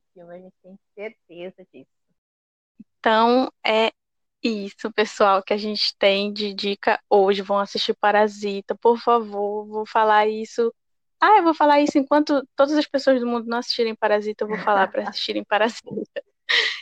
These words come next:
Speaker 2: Então,
Speaker 1: É isso.
Speaker 2: vão assistir Parasita. A gente espera que vocês tenham gostado desse episódio, porque a gente fez com todo carinho e a gente espera ver vocês numa próxima, né, Aline?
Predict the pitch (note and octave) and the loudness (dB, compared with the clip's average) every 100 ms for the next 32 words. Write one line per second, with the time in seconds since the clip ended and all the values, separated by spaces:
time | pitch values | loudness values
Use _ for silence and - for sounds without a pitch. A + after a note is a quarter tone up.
0 | - A#3 A3+ G#3 F3+ A3 A#3+ B3 - B3 | -10 -2 0 0 2 4 4 2 -2 -6
1 | - G#3 G3+ F#3+ F#3+ G3+ G3+ - G#3+ A3 | -2 0 0 -2 -8 -8 -10 0 0 0
2 | _ _ - G#3 A3 - A3 A3+ A#3 A3+ | _ _ -6 -4 -4 -2 0 0 -2 0
3 | A#3+ A3+ A3 G#3+ G#3+ - G3+ G3+ G3+ G3+ | 2 2 4 4 2 2 2 2 -2 -6
4 | - G3+ G3 F#3+ G3 G#3 A#3 B3 D4 _ | -6 -6 2 4 6 4 0 -2 -4 _
5 | _ _ _ _ _ - G#3+ G#3 G3+ G3 | _ _ _ _ _ -4 -2 -4 -2 -2
6 | G3 F#3+ - G3 G3+ G3+ - G3 - G3+ | -2 -4 -6 -4 -4 -6 -6 -6 -6 -4
7 | - G3+ - G3 F#3 F#3 G3+ A3+ D#4 - | 0 0 0 0 0 0 0 4 4 2
8 | _ _ _ - F#3+ F#3+ G3 - G3 G3 | _ _ _ -2 0 0 -4 -2 0 0
9 | G3 G3 - F#3+ F#3+ F#3 F#3+ G3+ F#3+ F#3+ | -2 -10 -8 -6 -4 -4 0 2 4 2
10 | - C4+ E4 - _ _ _ _ F#3+ F#3+ | 4 4 4 2 _ _ _ _ 0 4
11 | G#3 A3+ G3+ | 4 2 -4